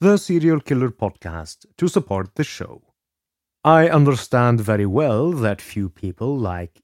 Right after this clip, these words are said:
e-begging, so as a patron you do get unique benefits for your money, in addition to supporting the show. If you join the T S K ten dollar plus club,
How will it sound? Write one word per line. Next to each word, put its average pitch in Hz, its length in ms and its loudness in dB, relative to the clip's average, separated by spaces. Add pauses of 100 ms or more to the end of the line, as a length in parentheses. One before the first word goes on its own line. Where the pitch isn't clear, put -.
e-begging, 104 760 -2 (180)
so - 380 4
as 135 140 2
a - 20 2
patron 139 420 4
you 143 140 4
do 143 360 -4
get 131 260 -2
unique 120 520 -2
benefits 104 640 -6
for 98 280 -6
your 139 200 0
money, 139 420 0 (440)
in 107 140 0
addition 123 420 0
to 127 140 0
supporting 123 540 0
the 151 100 -2
show. - 260 -12 (500)
If 104 140 -4
you 131 60 0
join 180 500 4
the 131 160 2
T 185 260 -2
S 180 140 2
K 165 320 4
ten 170 360 0
dollar 151 300 4
plus 110 300 -6
club, 87 340 -16